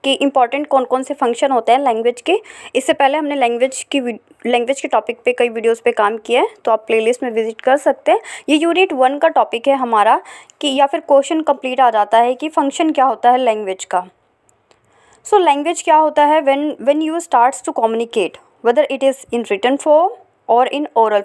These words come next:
form, जब भी, भी आप लिखकर या बोलकर कुछ भी एक्सप्रेस कर सकते हैं अपने थॉट्स को, अपने फीलिंग्स को, तो वो सारा कि-, किस में करते हैं? आप लैंग्वेज में करते हैं। Language function in three different ways, अलग-अलग तरीक़ों से जो लैंग्वेज है वो फंक्शन करती है।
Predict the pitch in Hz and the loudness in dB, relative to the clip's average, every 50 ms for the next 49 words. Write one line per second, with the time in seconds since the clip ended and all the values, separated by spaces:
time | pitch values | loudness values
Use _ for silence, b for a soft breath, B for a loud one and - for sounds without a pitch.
0 | - - 202 202 - 202 - _ - - 254 233 233 277 262 277 - 240 247 240 | -4 -6 -6 -6 -6 -10 -16 _ -4 -4 -4 0 0 0 0 2 2 2 2 2
1 | 247 247 233 226 - - _ - 262 262 262 262 240 202 190 202 208 214 208 - | 0 -6 -10 -10 -10 -14 _ -2 0 0 0 -2 -4 -2 -2 -4 -2 -2 -2 -4
2 | 240 247 - - 240 - 226 220 226 240 294 302 B B B B B - 269 - | -4 -4 -4 -6 -8 -8 -10 -8 -6 -6 -6 -8 B B B B B -6 -6 -6
3 | - - - 330 339 - - 294 254 247 262 240 - _ 294 311 311 262 254 247 | -6 -2 0 0 0 0 -2 -2 -2 0 -2 -6 -4 _ 0 0 2 0 -2 -6
4 | 240 - - 220 240 240 - - 294 285 285 269 254 247 - - 226 208 226 262 | -4 0 0 0 0 0 -2 0 0 0 0 -2 -8 -8 -4 -4 -2 0 0 -4
5 | 262 - - - 311 453 - - _ _ b b b b b b b b b b | -4 -6 -2 0 0 0 0 -4 _ _ b b b b b b b b b b
6 | - 302 339 330 370 302 294 330 320 - 285 - - 330 311 - 370 370 370 240 | 0 0 2 4 4 2 2 0 -2 -6 -14 -8 -8 -6 0 2 0 2 2 0
7 | 220 214 - 226 254 269 262 277 262 247 240 233 233 233 - 233 214 202 - 175 | 0 0 0 0 -2 0 0 -2 -2 -2 -2 -4 -6 -6 -6 -8 -8 -6 -6 -8
8 | - _ - - - - 214 202 _ _ _ _ _ _ _ _ b b b b | -8 _ -8 -8 -8 -8 -8 -14 _ _ _ _ _ _ _ _ b b b b
9 | b b b b b 262 302 311 349 427 453 - - 381 311 320 330 - - 427 | b b b b b -2 0 0 0 -4 -6 -2 -2 0 0 0 -2 0 2 2
10 | 392 415 440 453 453 - 381 349 359 370 392 370 294 277 269 _ - - 330 320 | 2 2 0 -2 0 0 2 4 4 4 4 2 0 -6 -8 _ -4 0 0 0
11 | 320 311 262 220 208 190 175 - - - - - b b b b - - 320 330 | 0 0 -2 -2 -2 -2 -2 -4 -8 -10 -16 -18 b b b b -4 -2 -2 -2
12 | 277 330 311 302 302 - 294 277 269 - - 269 269 277 269 240 269 262 240 226 | -2 -2 -4 -4 0 0 0 0 0 2 2 2 2 2 2 2 4 4 4 2
13 | 226 226 233 233 233 247 240 233 262 254 - 233 214 208 - 220 214 208 - 202 | 0 -2 -4 -2 -2 -2 -4 -4 -4 -6 -4 -4 -4 -4 -4 -4 -4 -2 -4 -4
14 | 196 - _ - - - - - | -6 -6 _ -14 -10 -10 -10 -10